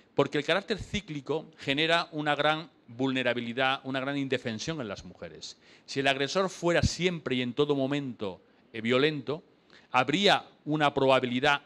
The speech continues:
alta de que la mujer, la víctima, identificara la violencia por parte del agresor como una situación totalmente contraria a la relación de, de pareja. Pero vemos que cuando se produce la violencia física fundamentalmente o la psíquica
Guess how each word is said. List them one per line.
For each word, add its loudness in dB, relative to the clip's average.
alta 2
de -2
que 0
la 0
mujer, 0
la 0
víctima, -2
identificara 0
la 2
violencia -2
por -2
parte 0
del -4
agresor -4
como -2
una 0
situación -2
totalmente 0
contraria 0
a 2
la 4
relación -2
de, -2
de -4
pareja. -10
Pero 6
vemos 2
que -2
cuando 0
se -6
produce -2
la 4
violencia 0
física -6
fundamentalmente -4
o 2
la -2
psíquica -6